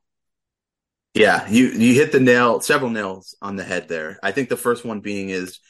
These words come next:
one of the reasons I'm so excited to get into the late eighties and into the nineties is because of hip hop, because there hasn't been a lot of hip hop on lists to this point.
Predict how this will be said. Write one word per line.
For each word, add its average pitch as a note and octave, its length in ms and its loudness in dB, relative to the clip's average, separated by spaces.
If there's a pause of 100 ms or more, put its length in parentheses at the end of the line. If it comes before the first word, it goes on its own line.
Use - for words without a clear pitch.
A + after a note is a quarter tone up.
(140)
one B2+ 160 0
of A#2+ 40 0
the A#2 60 -4
reasons A2 260 -4
I'm G2 120 -6
so G#2+ 240 -2
excited G2 560 -4
to G2 80 -14
get F#2+ 180 -4
into A#2 300 -8
the F#2+ 80 -10
late F#2+ 320 -12
eighties F2+ 340 -14
and G2 80 -10
into G2+ 180 -10
the F2+ 120 -8
nineties E2+ 340 -14
is F#2 140 -12
because G2 340 -8
of E2 80 -16
hip - 220 -6
hop, - 280 -16 (340)
because G2+ 240 2
there G2 100 2
hasn't G#2 340 0
been G2 140 0
a F#2 60 -2
lot F#2 180 -2
of F#2 100 -6
hip - 180 -14
hop F2 280 -8
on F#2 300 -6
lists F#2 640 -10
to G#2 140 -4
this F#2 180 -6
point. - 360 -14